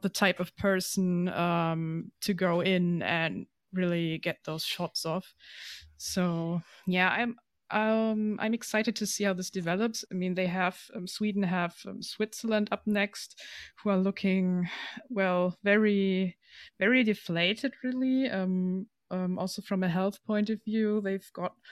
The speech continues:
lots of players out, um, in the last couple of days, so they, yeah, they won't be at their full strength, and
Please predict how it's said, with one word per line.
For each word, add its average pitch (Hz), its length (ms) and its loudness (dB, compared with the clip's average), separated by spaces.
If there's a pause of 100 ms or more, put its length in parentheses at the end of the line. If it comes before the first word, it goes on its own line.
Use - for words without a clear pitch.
(180)
lots 220 300 2
of - 180 -8
players 202 420 2
out, 190 540 0
um, 185 460 2 (540)
in 233 100 6
the 202 100 4
last 190 340 2
couple 190 300 0
of 180 160 -2
days, 180 400 2
so 175 640 -2 (320)
they, 180 300 0 (120)
yeah, 165 240 -6
they 185 140 0
won't 196 260 0
be 190 100 0
at 185 140 -6
their 175 140 -4
full 180 240 -6
strength, 185 640 -2
and 170 260 -4